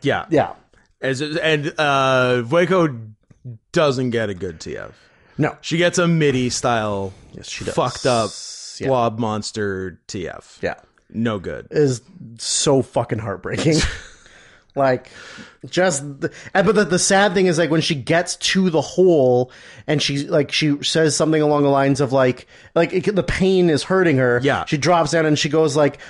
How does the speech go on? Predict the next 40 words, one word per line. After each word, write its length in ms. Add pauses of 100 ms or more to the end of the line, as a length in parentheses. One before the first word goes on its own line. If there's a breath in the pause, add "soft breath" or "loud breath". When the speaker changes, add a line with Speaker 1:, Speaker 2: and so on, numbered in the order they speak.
(120)
Speaker 2:
"I, 200 (340)
I 140
guess 280
I've 200
been 140
human 540
this 180
whole 220
time." 520 (220 soft breath)
Speaker 1:
Yeah, 240
bec-, 280
because 380
she 200
is 360
turning 420
into 280
Speaker 2:
Yeah. 180
Speaker 1:
a 20
hollow. 340
That 180
means 180
she 140
was 420
human. 320
Speaker 2:
But 140
she, 160
like 100
Speaker 1:
Because 140
she's 160
had, 240
she's, 260
she 160
had, 140
like, 200
a 120
bunch 400
of 360
rough 300
years, 420
uh, 280